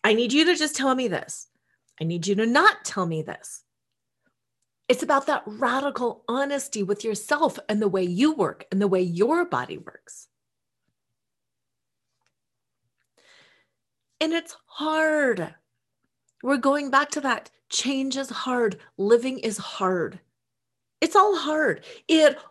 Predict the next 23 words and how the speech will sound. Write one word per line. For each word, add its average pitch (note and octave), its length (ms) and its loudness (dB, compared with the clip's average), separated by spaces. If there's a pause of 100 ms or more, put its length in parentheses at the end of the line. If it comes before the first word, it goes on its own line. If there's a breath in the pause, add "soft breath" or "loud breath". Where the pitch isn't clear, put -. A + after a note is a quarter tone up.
all B3+ 380 0 (160 loud breath)
takes - 460 -4 (200 soft breath)
work. G#3+ 680 0 (1400 loud breath)
You C#4+ 400 4
can C#4 260 -6
use, A3+ 760 -2 (600)
and G3+ 120 4
you F#3 80 2
should D#4+ 480 4
use, - 520 -8 (1400)
whatever C4 580 2
you A#3 440 -2
need G#3+ 280 0
for G3 160 -2
you G#3 540 0
to G#3 160 -2
get F#3+ 240 0
you G3+ 100 -8
through G3+ 260 -2
to F3 100 -4
that D#3+ 240 -4
next D3 300 -12
level. C4 380 -8